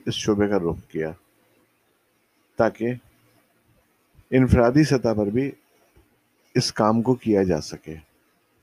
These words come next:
انگلش ڈیجیٹل جرنلزم میں جہاں متعدد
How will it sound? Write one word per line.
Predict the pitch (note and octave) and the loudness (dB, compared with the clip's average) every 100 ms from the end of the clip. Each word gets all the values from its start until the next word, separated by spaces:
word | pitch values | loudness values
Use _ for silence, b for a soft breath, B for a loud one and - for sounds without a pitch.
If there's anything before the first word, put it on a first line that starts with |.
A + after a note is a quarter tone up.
| _ _ _ _ _ _ _ _ - | _ _ _ _ _ _ _ _ 0
انگلش | C#3 D#3+ G3 - - _ B2 | 6 6 6 2 -14 _ -2
ڈیجیٹل | B2+ C#3 D#3+ E3 | 2 2 2 2
جرنلزم | C3 A#2 A2+ B2+ | 2 2 2 0
میں | C#3 C#3+ D3 | 0 -2 -2
جہاں | A#2+ A2+ A2+ A2+ A2 _ _ _ - | -4 -4 -2 -4 -6 _ _ _ -20
متعدد | E2+ G#2 G#2 G#2+ G#2 G#2 C3+ C3 - | -6 -2 0 0 0 2 0 0 0